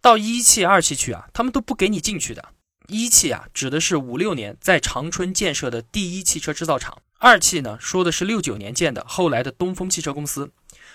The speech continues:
当时啊，这些大型的国企是不给鲁冠球这样的民营企业者进去参观的。鲁冠球还说啊，当时如果你要坐飞机到北京办事，飞机票你都买不到，要省级的证明或者是介绍信，你才可以买飞机票坐飞机。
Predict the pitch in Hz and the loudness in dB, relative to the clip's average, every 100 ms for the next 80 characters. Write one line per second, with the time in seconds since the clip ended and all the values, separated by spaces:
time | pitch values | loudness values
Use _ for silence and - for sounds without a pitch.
0 | _ 208 208 - 107 - 226 196 208 - | _ 0 0 0 -2 -4 -6 -4 -2 -2
1 | 190 - 143 139 127 143 107 - - 202 | 0 -2 -4 -6 -4 -4 -6 -6 -6 -6
2 | _ 285 - 143 165 131 156 135 127 147 | _ -6 -2 -2 -2 -2 -2 -4 -4 0
3 | 151 127 127 139 151 - 120 127 - - | 0 0 -6 -6 -4 -4 -4 -8 -8 -10
4 | 127 123 127 123 123 117 - _ _ _ | -8 -8 -8 -4 -4 -4 -12 _ _ _
5 | _ - 135 165 143 127 117 120 101 - | _ -8 0 0 0 -4 -4 -4 -6 -16
6 | - - 247 269 247 208 214 202 127 - | -20 4 6 6 2 0 0 0 0 0
7 | 170 185 175 185 180 _ _ 208 156 110 | 0 0 0 -4 -6 _ _ 4 4 -6
8 | 147 180 147 - - - - 220 214 220 | -4 -2 0 -2 -6 -16 -2 0 0 -2
9 | 220 214 143 127 131 87 117 101 - _ | 0 0 0 -4 -6 -6 -6 -8 -10 _
10 | 262 233 - - 135 110 143 170 185 196 | 6 8 6 6 2 0 -6 -4 -4 -4
11 | 131 110 131 _ - 185 135 156 196 175 | -4 -10 -14 _ -6 -4 -4 -4 -2 0
12 | 156 151 175 - 139 143 165 175 170 120 | 0 -2 -4 -8 -8 0 0 0 -2 -4
13 | 139 131 143 135 131 135 123 123 | -4 -8 -6 -6 -6 -8 -8 -10